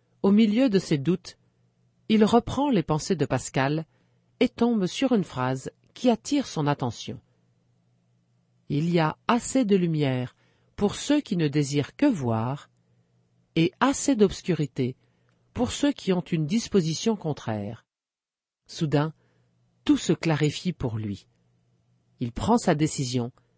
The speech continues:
et demande le baptême, qu'il recevra en juin mille neuf cent trente-quatre.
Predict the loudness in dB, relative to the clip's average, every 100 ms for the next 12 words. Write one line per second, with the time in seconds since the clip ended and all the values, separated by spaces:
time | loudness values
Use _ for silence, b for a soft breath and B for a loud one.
0 | _ -2 2 4 4 4 4 2 0 -2
1 | -4 -4 -4 -10 _ _ _ _ _ -2
2 | 2 0 2 -2 0 -4 -4 _ _ 2
3 | 2 4 0 0 -2 0 2 2 0 -4
4 | -2 -4 -6 -10 -12 -20